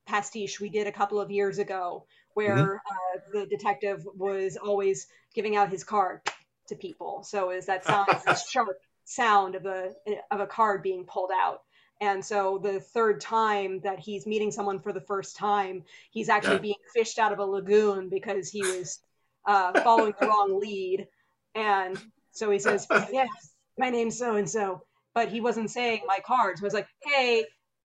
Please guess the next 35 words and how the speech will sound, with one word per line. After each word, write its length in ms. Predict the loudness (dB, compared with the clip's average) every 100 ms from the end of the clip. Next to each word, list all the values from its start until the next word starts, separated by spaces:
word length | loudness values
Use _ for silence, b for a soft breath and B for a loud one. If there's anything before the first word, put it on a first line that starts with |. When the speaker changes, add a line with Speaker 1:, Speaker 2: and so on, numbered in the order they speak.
| -8
Speaker 1:
this 160 | -8 -4
is 160 | -6 -6
the 100 | -6
third, 380 | 2 4 4
this 160 | 2 0
is 80 | 0
the 80 | 2
rule 240 | 6 4
of 140 | 4 -2
three 340 | -4 -2 -2
for 220 | 0 0
my 180 | 2 2
card. 580 | 4 6 8 8 6 2
Just 220 | -4 -4
instead 260 | -4 0 0
of 40 |
it 120 | 0 -2
being 220 | -2 -2
a 60 | -2
sharp, 380 | 2 2 2 -4 -12 _ _ _ -2
it'll 160 | -2
be 140 | 2 0
a 120 | 0 _ -4
drip 360 | 6 6 6 0
Speaker 2:
Yeah. 60 |
Speaker 1:
of 60 | -6
it, 140 | -8 -4
like, 180 | -4 -4
splorching 640 | -12 -2 2 2 0 0
out 160 | 4 4
of 80 | 4
the, 140 | 0
like, 260 | 2 0 -2 -12
because 240 | -14 -16
it's, 260 | -16 -16